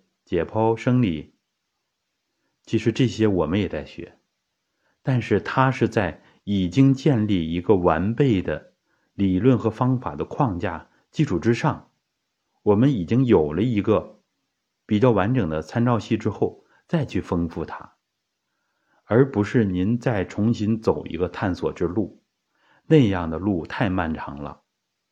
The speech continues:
我们这么多的理论和实践，啊，看看其他工友练功的效果，我不知道咱们练功效果不好的这极个别的工友，您心里边是否着急？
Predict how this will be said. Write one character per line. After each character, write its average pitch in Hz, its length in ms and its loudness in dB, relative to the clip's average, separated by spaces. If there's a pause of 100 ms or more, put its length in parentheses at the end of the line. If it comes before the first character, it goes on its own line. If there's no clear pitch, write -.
(400)
我 104 100 0
们 110 360 -2 (500)
这 175 120 2
么 127 140 4
多 120 200 6
的 113 120 2
理 90 220 0
论 113 200 2
和 104 160 -2
实 - 320 -2
践， 113 320 -2 (260)
啊， 82 240 -10 (540)
看 127 240 0
看 98 420 -4 (260)
其 - 180 2
他 120 180 0
工 107 180 0
友 82 140 2
练 101 180 0
功 101 140 0
的 101 80 -2
效 101 260 -2
果， - 340 -8 (520)
我 98 140 0
不 101 120 -2
知 104 140 -2
道 101 280 -4 (240)
咱 90 140 -4
们 95 320 -4 (220)
练 101 200 -2
功 101 140 -2
效 95 180 -2
果 80 440 -8
不 - 80 -2
好 73 240 -6
的 82 160 -6
这 82 280 -2
极 87 260 -4
个 98 280 -4
别 78 260 -6
的 87 140 0
工 90 240 -4
友， 80 300 -6 (260)
您 98 220 -2
心 98 180 -6
里 85 80 0
边 90 160 -2
是 - 180 -4
否 - 160 -2
着 78 220 -4
急？ - 380 -18